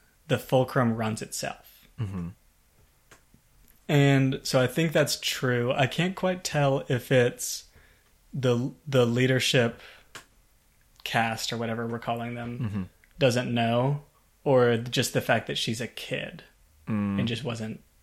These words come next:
Speaker 1: really taught that yet.
Speaker 2: Yeah, that, that's fair. I am getting vibes, though, that the Guardians are the ones in charge, and
Speaker 1: Mm-hmm.
Speaker 2: leadership is just kind of a front. Like, they let leadership pretend to be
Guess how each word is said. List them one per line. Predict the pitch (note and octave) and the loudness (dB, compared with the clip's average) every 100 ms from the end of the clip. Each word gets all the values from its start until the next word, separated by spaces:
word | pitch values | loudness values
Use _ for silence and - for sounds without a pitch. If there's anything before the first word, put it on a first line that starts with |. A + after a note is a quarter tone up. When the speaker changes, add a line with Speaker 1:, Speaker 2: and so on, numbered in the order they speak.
| - | -12
Speaker 1:
really | C3 A#2 A2+ | -8 -6 -8
taught | - - - - | -10 -8 -8 -10
that | - - - | -12 -10 -8
yet. | C3+ - - - - - - - - | -8 -8 -14 -20 -20 -20 -20 -18 -6
Speaker 2:
Yeah, | - A2 | 2 4
that, | A2 B2 - - | 6 4 2 2
that's | E3 E3 | 4 4
fair. | - G#2+ F2 F2+ - - | 2 -2 -2 -6 -12 -4
I | C#3+ D#3 | 4 4
am | D3+ D#3+ F3 | 6 6 6
getting | E3+ D#3+ C3+ | 6 6 8
vibes, | B2 B2 B2 A2+ | 8 8 6 6
though, | B2 | 4
that | A2+ - | 4 2
the | G#2+ | 0
Guardians | F#2 G#2+ G2+ G2+ G#2 G2+ G2+ | 2 6 6 6 4 2 0
are | |
the | F#2+ | 0
ones | F#2+ F#2 F2 | 0 -2 -4
in | F2+ F2 | -4 -4
charge, | - F2+ F#2+ A2+ C3 - - - | -2 0 0 0 -2 -6 -8 -6
and | G2+ F#2 F#2 F2 | -4 -4 -4 -6
Speaker 1:
Mm-hmm. | - | 0
Speaker 2:
leadership | G2+ A2+ A2+ - A2+ | 4 6 4 4 0
is | G2+ F2+ | -2 -2
just | - F#2+ | -2 -2
kind | - G2+ | 0 0
of | |
a | F2+ | -2
front. | E2+ - D#2+ D2 - - | -6 -8 -8 -8 -12 -8
Like, | A2 - | -8 -2
they | G2+ | 0
let | G2 A#2+ A#2 | 4 4 4
leadership | A2 G#2+ G#2 G2 - F2+ - - - - - - - - _ _ - - - | 2 2 2 0 -2 -4 -6 -14 -20 -20 -20 -20 -20 -20 _ _ -20 -14 -4
pretend | A2 - G#2 F#2 | -2 0 -2 -4
to | |
be | F2 F2 D2 F2 | -6 -8 -8 -12